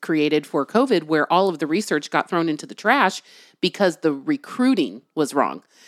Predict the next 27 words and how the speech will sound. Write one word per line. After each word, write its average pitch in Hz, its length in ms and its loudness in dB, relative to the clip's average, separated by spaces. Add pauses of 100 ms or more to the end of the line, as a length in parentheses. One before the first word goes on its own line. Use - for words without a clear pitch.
(140)
So 202 200 4
forget, 214 500 0
like, 185 240 0
you 175 140 0
know, 160 200 2
just, 196 380 -2
you 202 160 0
know, 160 60 2
you 175 200 0
and 190 80 0
I 175 120 2
both, 185 280 2
we 151 100 2
don't 165 280 0
do 180 240 2
research, 143 640 0
right? 151 260 2
We 156 120 -2
just 160 180 -2
support 196 440 -2
the 165 180 0
industry. 180 560 -2 (440)
But 180 440 2
if 196 220 0
the 170 100 0
right 180 360 0
humans 156 640 0